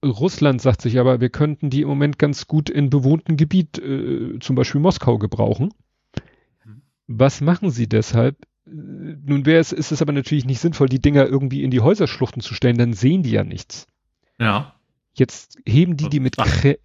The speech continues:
Speaker 1: jetzt heben die mit, die mit Krähen auf die Dächer.
Speaker 2: Hm.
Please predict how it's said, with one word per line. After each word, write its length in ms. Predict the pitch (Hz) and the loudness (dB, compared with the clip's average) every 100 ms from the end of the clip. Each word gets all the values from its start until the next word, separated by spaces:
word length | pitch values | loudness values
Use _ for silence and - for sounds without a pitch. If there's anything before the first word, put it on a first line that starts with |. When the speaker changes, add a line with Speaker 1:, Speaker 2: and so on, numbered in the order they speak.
| _ _ | _ _
Speaker 1:
jetzt 280 | - 147 - | -2 0 0
heben 260 | 135 165 156 | 0 0 0
die 100 | 143 | -2
mit, 220 | 135 123 _ _ | -2 -4 _ _
die 60 | 143 | -4
mit 200 | 135 - | -2 -2
Krähen 380 | - - 147 143 | -4 2 2 2
auf 180 | 131 - | -6 -8
die 160 | 117 | -4
Dächer. 320 | 135 139 101 - _ _ _ _ _ _ _ | 0 0 -2 -10 _ _ _ _ _ _ _
Speaker 2:
Hm. 120 | - | -2